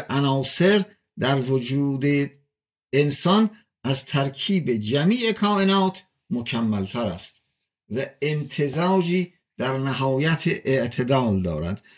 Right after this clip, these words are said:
لذا اشرف است و اکمل گویند.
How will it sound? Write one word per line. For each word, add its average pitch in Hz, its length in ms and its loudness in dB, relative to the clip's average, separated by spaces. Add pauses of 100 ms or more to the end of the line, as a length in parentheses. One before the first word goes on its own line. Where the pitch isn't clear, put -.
(140)
لذا 175 760 6 (400)
اشرف 135 480 0
است - 440 -10 (500)
و - 220 -4
اکمل 143 680 0 (360)
گویند. 92 540 -2